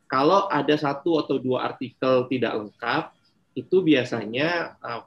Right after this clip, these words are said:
pola yang seperti yang disampaikan Bu Ida itu jadi tadi agak berubah dia nantinya. Coba, coba lagi lihat yang lain, Mas. Balik ke library-nya coba.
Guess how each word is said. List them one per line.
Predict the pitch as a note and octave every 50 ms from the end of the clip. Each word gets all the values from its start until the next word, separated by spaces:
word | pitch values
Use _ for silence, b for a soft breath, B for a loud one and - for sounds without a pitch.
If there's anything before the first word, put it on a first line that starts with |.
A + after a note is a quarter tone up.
| _
pola | C#3 B2+ B2 C3 C#3+ D#3+ E3
yang | D#3+
seperti | D3+ - - - - - C3 C3
yang | C3 B2+
disampaikan | B2 A#2+ - A#2+ A#2 B2 A#2 - A#2+ A#2 -
Bu | D#3 D3
Ida | B2 A#2+ - B2
itu | A#2 A#2 A2+ - F3+
jadi | D#3 C#3 C#3 D#3+ D#3
tadi | - B2+ B2+ D#3+ - - - _ _ _ _ _ _ _ _ _
agak | A#2+ A#2 A#2+ - B2+
berubah | C3 D3+ D#3+ E3 F#3+ F3+ E3 D#3
dia | D3+ C3+ B2 A#2+ A#2
nantinya. | A2+ A#2 - - - - G#2+ G#2 G2+ _ _ _ _ _ _ _ _ _ _ _
Coba, | - B2+ C#3+ - - - - _ _ _ _ _ -
coba | B2 A#2+ B2
lagi | A#2+ A#2+ A#2 A2+ A#2 A#2+ C3+
lihat | - B2 A#2+ B2 -
yang | A#2+ A#2+ A#2+
lain, | A#2+ A2+ A2
Mas. | A#2+ A2+ - - - _
Balik | - B2 B2 C3 C3+
ke | C#3 B2+ B2 A#2+ A#2+ A#2+ - -
library-nya | C3 A#2+ A#2 A#2 A#2 A#2+ A2+ A#2 A2 A2 A2
coba. | A2 - - -